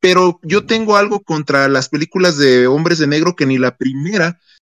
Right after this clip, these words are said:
a pesar de su genialidad o de las ideas que tiene, la presentación que tiene de todo lo que es el atavío, toda, todo el lore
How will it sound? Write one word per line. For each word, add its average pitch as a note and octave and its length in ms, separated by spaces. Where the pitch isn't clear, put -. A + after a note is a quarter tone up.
a B2 160
pesar D3+ 260
de E3+ 100
su A#2 720
genialidad B2+ 800
o B2 140
de A2+ 240
las A2+ 240
ideas C#3 240
que C3+ 100
tiene, C3+ 400
la A#2 140
presentación B2+ 560
que C#3+ 80
tiene C#3 320
de A#2 100
todo C3+ 240
lo B2+ 120
que - 100
es B2 100
el B2+ 100
atavío, B2 480
toda, B2+ 320
todo C3+ 240
el C3+ 120
lore C3 260